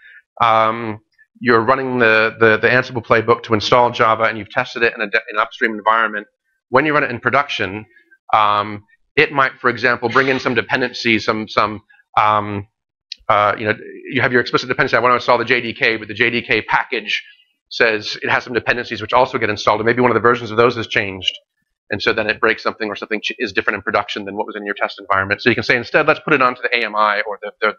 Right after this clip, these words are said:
the V M ware template, or even a physical kind of server, um, image that we use."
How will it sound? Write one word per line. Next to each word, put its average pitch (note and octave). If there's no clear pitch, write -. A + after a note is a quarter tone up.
the A2
V A#2
M A2+
ware G2+
template, G#2
or G#2
even G#2
a G2+
physical A2+
kind G#2+
of F#2+
server, G#2
um, G#2
image G#2
that A2+
we G#2+
use." G#2